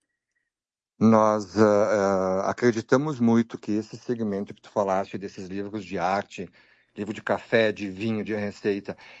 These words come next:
ele, as pesquisas indicam isso e tem uma tendência de alta,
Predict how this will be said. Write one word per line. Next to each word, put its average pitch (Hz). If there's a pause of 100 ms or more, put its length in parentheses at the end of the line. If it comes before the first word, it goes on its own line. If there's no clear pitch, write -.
(140)
ele, 101 (240)
as 90
pesquisas 110
indicam 104
isso 98
e 98 (100)
tem 135
uma 131
tendência 107
de 95
alta, 101